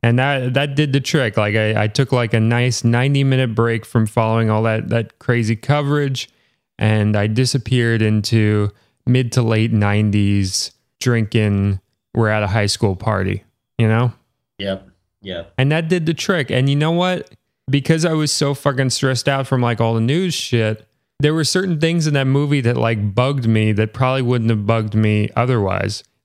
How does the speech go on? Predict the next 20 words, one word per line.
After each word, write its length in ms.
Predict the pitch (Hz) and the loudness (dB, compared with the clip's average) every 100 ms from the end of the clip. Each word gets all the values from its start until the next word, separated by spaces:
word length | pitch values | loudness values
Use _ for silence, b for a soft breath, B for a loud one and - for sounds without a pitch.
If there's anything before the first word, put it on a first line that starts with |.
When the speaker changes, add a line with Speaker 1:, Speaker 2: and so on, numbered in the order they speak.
| 127 | -2
Speaker 1:
Like, 140 | 120 | 0
there's 180 | 135 127 | 0 0
a 80 | 127 | 0
part 240 | 147 143 | 0 2
Speaker 2:
Mm-hmm. 80 | 131 | 2
Speaker 1:
where, 100 | 127 | 0
like, 200 | 120 117 | 0 0
a 80 | 113 | 0
guy 280 | 120 117 | 0 0
just, 240 | 113 113 - | 0 -2 0
like, 180 | 113 - | -2 0
comes 280 | 120 117 113 | 2 2 2
into 220 | 110 113 | 0 0
the 100 | 107 | -2
party 500 | - 110 107 120 117 | -2 0 2 0 0
and 160 | 107 | 2
he's, 220 | 107 107 107 | 2 2 0
like, 160 | 101 | 0
a 60 | 101 | -2
dick, 520 | 95 104 104 104 - | -2 -2 0 -4 -10